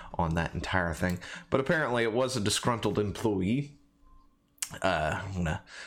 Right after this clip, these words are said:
it, end on that, I guess. But, uh, the entire ending of The Last of Us Part Two has leaked online. Sony has quickly removed the video on YouTube, but it reportedly leaked from a disgruntled employee. Again,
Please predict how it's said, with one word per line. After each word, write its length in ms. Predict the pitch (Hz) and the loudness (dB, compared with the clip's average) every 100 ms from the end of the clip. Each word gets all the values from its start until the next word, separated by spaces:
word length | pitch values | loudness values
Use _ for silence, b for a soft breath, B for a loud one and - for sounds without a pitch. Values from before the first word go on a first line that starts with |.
| B B | B B
it, 360 | - 95 - - - - | 0 0 0 -6 -16 -2
end 240 | 117 104 92 | 0 2 2
on 240 | 92 87 | 2 4
that, 220 | 92 90 | 4 4
I 100 | 87 | 2
guess. 360 | 87 90 92 - | 2 2 2 0
But, 220 | - 95 | 0 2
uh, 140 | 90 90 B B B | 2 0 B B B
the 120 | 117 | 2
entire 400 | 113 127 143 123 | 2 2 2 2
ending 320 | 123 113 110 | 2 2 0
of 140 | 101 85 | 0 0
The 60 | |
Last 340 | 98 104 98 101 | 0 2 0 0
of 80 | 92 | 2
Us 140 | 90 | 0
Part 300 | - 107 - | 2 0 2
Two 200 | 110 95 | 0 0
has 420 | 87 104 110 107 | 0 0 2 2
leaked 300 | 101 98 92 | 2 2 0
online. 460 | 90 90 92 107 113 | 0 2 2 2 0
Sony 600 | - 95 92 90 90 87 B B | 0 0 2 0 0 -4 B B
has 180 | - - | -2 0
quickly 480 | - - - 143 - B B | 2 2 4 0 0 B B
removed 460 | 120 123 135 123 113 | 0 2 2 2 2
the 80 | |
video 400 | 107 113 110 110 | 2 4 4 2
on 240 | - 101 98 | 2 0 2
YouTube, 600 | 110 127 123 135 131 156 | 2 2 2 2 2 2
but 140 | 101 | 2
it 80 | 92 | 2
reportedly 680 | 98 - 120 107 80 110 104 | 0 2 2 2 2 2 4
leaked 280 | 110 - - | 2 0 0
from 220 | 104 95 | 0 2
a 40 | |
disgruntled 680 | 92 - - 107 98 98 - 101 | 2 0 2 0 0 0 0 0
employee. 640 | 98 - 104 104 123 143 B B B B - | 0 2 2 4 2 -2 B B B B -2
Again, 400 | 98 113 107 | 0 2 0